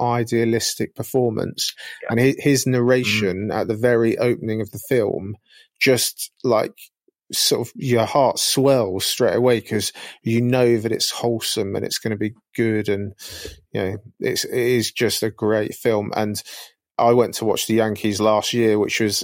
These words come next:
Speaker 1: a dream come true 'cause I've, I've always loved baseball films, and I got to watch the Yankees last year, and it was an amazing experience. And I, I did actually know what was going on 'cause <laughs>
Speaker 2: Oh,
Speaker 1: but,
Speaker 2: right, that's, yeah,
Speaker 1: um,
Speaker 2: right.
Speaker 1: but, uh, Graham mentioned it.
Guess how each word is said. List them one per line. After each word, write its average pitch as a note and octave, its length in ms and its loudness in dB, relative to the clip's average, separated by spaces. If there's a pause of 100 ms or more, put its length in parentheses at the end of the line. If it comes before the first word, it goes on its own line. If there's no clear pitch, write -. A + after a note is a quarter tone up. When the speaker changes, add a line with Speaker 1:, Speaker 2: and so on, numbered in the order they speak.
Speaker 1:
a A#2 80 -2
dream A2 280 0
come A2 220 -4
true G#2 220 -2
'cause G#2+ 160 -2
I've, A2 240 2
I've A#2 160 -2
always A2 260 2
loved A2 280 0
baseball G#2 420 -2
films, G#2 580 -4 (420)
and G#2 120 0
I G#2+ 60 2
got A2+ 160 0
to - 120 -2
watch - 180 -2
the A#2 80 0
Yankees G#2 380 -2
last G#2 340 0
year, G#2+ 280 2
and G#2+ 100 0
it A2+ 80 -2
was B2 300 2
an A#2 80 0
amazing G#2 500 -2
experience. G2 560 -2
And G2+ 80 2
I, G2+ 220 0
I G#2+ 120 2
did G#2+ 260 0
actually - 280 0
know G2 160 0
what - 80 2
was - 140 -6
going G2 240 -2
on F#2+ 160 -6
'cause G2+ 260 -2 (140)
<laughs> D#5+ 140 -6
Speaker 2:
Oh, E3+ 100 2 (420)
Speaker 1:
but, B2+ 180 6
Speaker 2:
right, A2+ 320 6
that's, A#2+ 260 0
yeah, A#2+ 260 0
Speaker 1:
um, A#2 160 -4
Speaker 2:
right. A2+ 240 -6 (300)
Speaker 1:
but, D3+ 120 4 (440)
uh, C#3 260 6 (500)
Graham D3+ 460 4
mentioned A2+ 440 -2
it. - 140 2